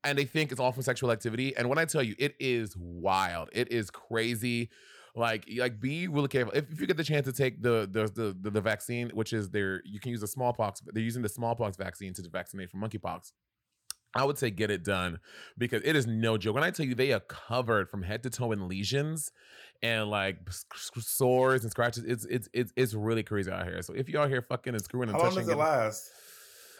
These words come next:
Speaker 1: I don't know. He, my, one of my, one of my friends, uh, I don't wanna, you know, dox anyone. One of my friends, he's had it for about four days now, and the doctor's saying it's, like, just the beginning.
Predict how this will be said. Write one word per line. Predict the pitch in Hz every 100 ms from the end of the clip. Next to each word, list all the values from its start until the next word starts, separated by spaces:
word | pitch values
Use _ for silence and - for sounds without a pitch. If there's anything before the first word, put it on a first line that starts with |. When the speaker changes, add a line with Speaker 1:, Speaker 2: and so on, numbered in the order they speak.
| - -
Speaker 1:
I | 147
don't | 156
know. | 165 156
He, | 131 139 160 165 -
my, | 139
one | 123 135 147
of |
my, | 139
one | 123 151
of | 160
my | 135
friends, | 120 123 117 110 110
uh, | 101
I | 107 107
don't | 127
wanna, | 123 107 101 -
you | 117
know, | 113 104 104
dox | 98 117 110
anyone. | 104 95 107
One | 143
of |
my | 147
friends, | 120 101 104 -
he's | - 147
had | 151 135
it |
for | -
about | 117 135 -
four | 127 123
days | 120 127
now, | 127 135 139 147 - -
and | 110
the | 107
doctor's | 104 107 110
saying | 107 95 92
it's, | 104
like, | 104 98
just | 98 -
the |
beginning. | 90 80 73 -